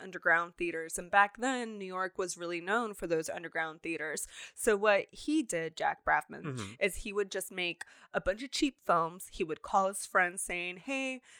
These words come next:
Speaker 1: can you get me the theater in Times Square on this date? I have a film that we can make." And
Speaker 2: Mm-hmm.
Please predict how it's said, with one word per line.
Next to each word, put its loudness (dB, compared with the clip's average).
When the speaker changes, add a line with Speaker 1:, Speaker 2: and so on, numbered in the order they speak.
Speaker 1:
can -4
you -6
get 4
me -8
the 4
theater 2
in -4
Times -2
Square 2
on 2
this -2
date? 4
I 8
have 4
a 0
film -8
that 2
we 2
can -10
make." -8
And 0
Speaker 2:
Mm-hmm. -10